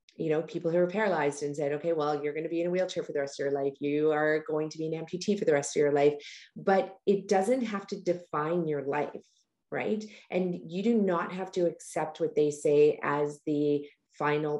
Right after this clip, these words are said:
prognosis. And we've seen it over and over again. You know, people are given three months to live and then they end up living twenty, you know, two more years. I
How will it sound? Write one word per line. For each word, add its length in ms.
prognosis. 960
And 380
we've 180
seen 260
it 160
over 240
and 160
over 260
again. 400
You 120
know, 300
people 280
are 140
given 640
three 220
months 320
to 120
live 280
and 140
then 120
they 140
end 120
up 160
living 400
twenty, 800
you 100
know, 140
two 220
more 140
years. 400
I 460